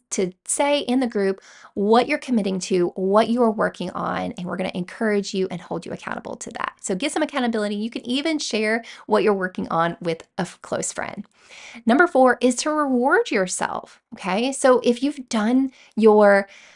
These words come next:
if you made your bed f-, seven days in the week, reward yourself in some way, maybe a piece of <laughs> chocolate. I love rewarding myself with, like, little pieces of chocolate that I hide in the, the freezer that now my kids are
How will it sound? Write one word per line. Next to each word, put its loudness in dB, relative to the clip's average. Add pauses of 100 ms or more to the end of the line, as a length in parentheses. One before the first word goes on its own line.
(200)
if 0
you 6
made 4
your 6
bed 2
f-, -16 (200)
seven 2
days 4
in 2
the 2
week, -2 (200)
reward 0
yourself -2
in 2
some 0
way, 0
maybe 0
a 0
piece 0
of 4
<laughs> -
chocolate. -4 (320)
I 6
love 0
rewarding 0
myself -6
with, -8 (440)
like, -4
little 6
pieces -2
of -6
chocolate 2
that 0
I -2 (120)
hide 2
in -6
the, -6 (160)
the -6
freezer -6 (380)
that -6 (100)
now -2
my -4
kids -6
are 2